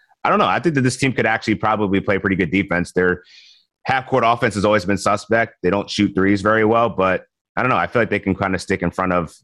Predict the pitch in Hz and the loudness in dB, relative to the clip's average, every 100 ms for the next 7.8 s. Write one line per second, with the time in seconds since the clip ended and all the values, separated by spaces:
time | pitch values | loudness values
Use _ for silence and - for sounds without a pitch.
0 | - 104 90 90 87 - 110 123 135 123 | -4 -2 -2 -2 -2 -2 -2 2 0 0
1 | 110 104 104 101 90 98 98 90 98 95 | -2 -2 -2 -2 -2 -2 -2 -2 -2 -2
2 | 90 92 87 - 90 87 82 78 90 87 | 0 0 0 -4 -2 -2 -2 -2 -2 0
3 | 80 90 - - 92 - 95 92 95 98 | 0 -2 -2 -2 -2 0 0 0 0 0
4 | 95 107 - - 80 85 92 - 87 92 | 0 -2 -4 -6 -2 0 -2 -2 0 0
5 | 90 87 85 82 90 98 101 _ _ _ | 0 -2 -2 0 0 -2 -4 _ _ _
6 | _ - 95 101 101 104 104 92 73 92 | _ -4 -2 0 0 0 0 -2 -2 -2
7 | 90 92 87 - 90 85 82 - | 0 0 -2 0 -2 2 0 -2